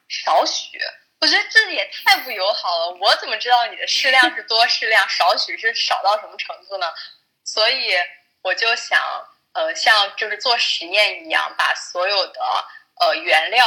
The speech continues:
Speaker 1: 还有中间的过程把它量化，
Speaker 2: 嗯。
Speaker 1: 然后变得更适合周围的同学去进行他们的厨房实验。那，呃，确实中间我们是经历了两次特别大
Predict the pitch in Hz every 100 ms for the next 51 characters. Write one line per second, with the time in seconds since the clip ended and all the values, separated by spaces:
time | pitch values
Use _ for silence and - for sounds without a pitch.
0 | 190 - 175 185 185 208 214 226 196 -
1 | 254 190 - - - - - 214 269 202
2 | - - 185 - - 247 233 175 208 220
3 | 196 - 226 208 196 - 233 - - -
4 | 175 170 202 202 185 165 175 180 - 175
5 | - 185 175 - - 190 170 175 - 202
6 | 175 - - - 233 262 202 - - -
7 | - - - - - - - - - _
8 | _ _ _ _ 220 220 214 202 196 -
9 | _ _ 175 165 165 - _ - 285 233
10 | - - 175 208 214 226 226 208 208 214
11 | - - _ 170 160 160 170 - - 214
12 | 196 - 226 220 240 240 220 190 185 -
13 | - _ - 208 180 175 - - 254 170
14 | 160 180